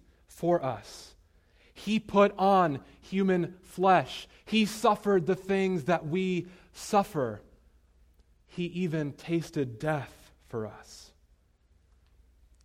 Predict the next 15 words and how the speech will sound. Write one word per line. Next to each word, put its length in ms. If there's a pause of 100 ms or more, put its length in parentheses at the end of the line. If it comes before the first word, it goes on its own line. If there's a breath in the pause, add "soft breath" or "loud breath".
In 80
other 220
words, 580 (840)
Jesus 560
drew 240
near 320
to 180
us 400
and 100
identified 720
with 220
us 360
in 220
every 380
respect, 680